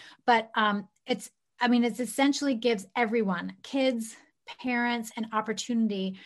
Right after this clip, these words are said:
to talk about what they like most about the family, what they like least about the family, what it is that they need from mom and dad that they're not getting, which, you know, I, every year I'm surprised by what my kids write.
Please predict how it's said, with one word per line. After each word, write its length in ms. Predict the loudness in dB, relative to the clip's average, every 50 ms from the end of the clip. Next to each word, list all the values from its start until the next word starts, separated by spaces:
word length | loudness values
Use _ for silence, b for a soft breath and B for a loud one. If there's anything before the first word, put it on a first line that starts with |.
| B B B B
to 100 | -16 -6
talk 200 | -4 -2 -2 0
about 200 | 2 0 0 0
what 140 | 0 -4 -4
they 100 | -4 -4
like 240 | -2 -4 -4 -4 -2
most 280 | -2 0 0 -2 -4 -4
about 240 | -2 -2 -2 -2 -4
the 80 | -6
family, 380 | -6 -4 -2 -2 -2 -2 -2 -2
what 180 | -2 -4 -6 -6
they 140 | -6 -6
like 180 | -6 -8 -10 -12
least 320 | -8 -6 -6 -6 -6 -8 -8
about 260 | -4 -4 -4 -4 -4
the 80 | -8 -8
family, 480 | -6 -6 -6 -4 -4 -4 -4 -4 -4 -2
what 120 | -2 -2
it 80 | -2 -2
is 140 | -4 -6
that 100 | -6 -6 -4
they 80 | -2 -2
need 240 | 0 -2 -2 -6 -4
from 100 | -2 -2
mom 180 | 0 0 0
and 120 | -2 -2 -2
dad 240 | -2 -4 -2 -4
that 100 | -4 -6
they're 140 | -6 -8 -6
not 200 | -6 -8 -10 -10
getting, 440 | -10 -8 -6 -2 0 0 0 0 -4
which, 300 | -6 -8 -8 -8 -10 -12 -8
you 120 | -4 -2
know, 200 | -2 -2 -2 -4 -4
I, 300 | -2 0 0 0 -2 -6 -10 _ _ _
every 260 | -6 -4 -2 -2 0 0
year 220 | 2 2 2 0
I'm 140 | 0 -2 -4
surprised 420 | -6 -8 -6 -4 -4 -4 -2 -4
by 120 | -4 -4 -4
what 160 | -4 -4 -4
my 100 | -6 -6
kids 340 | -6 -8 -10 -12 -10 -10 -10
write. 300 | -6 -6 -6 -6 -8